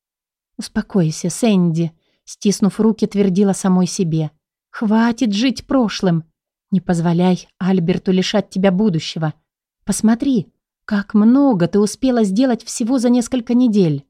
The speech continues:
Открыла модный дом, дала работу нуждающимся в ней женщинам, возможность жительницам графства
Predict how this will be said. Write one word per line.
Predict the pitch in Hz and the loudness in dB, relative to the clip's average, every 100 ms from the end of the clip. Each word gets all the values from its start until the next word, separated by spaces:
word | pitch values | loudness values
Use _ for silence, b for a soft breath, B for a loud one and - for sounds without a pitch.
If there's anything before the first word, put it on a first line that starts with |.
| _ _ _ - | _ _ _ -6
Открыла | 220 - 339 311 | -4 0 0 2
модный | 175 170 156 160 | 2 0 0 0
дом, | 147 180 202 _ _ _ _ | 2 0 0 _ _ _ _
дала | - 175 185 | 0 2 4
работу | 196 175 196 196 | 2 0 0 2
нуждающимся | 185 165 165 170 185 - 190 - | 2 2 0 2 0 0 -2 0
в | 170 | 0
ней | 185 190 | 2 2
женщинам, | 165 165 165 - 185 180 - _ _ _ - | 2 0 -2 -2 0 -2 -4 _ _ _ -4
возможность | 185 165 180 185 208 - 185 | 0 2 2 2 2 0 -6
жительницам | 170 220 220 196 185 - 190 | -2 -2 0 2 0 0 0
графства | 185 220 - - 170 | 2 0 -2 -8 -6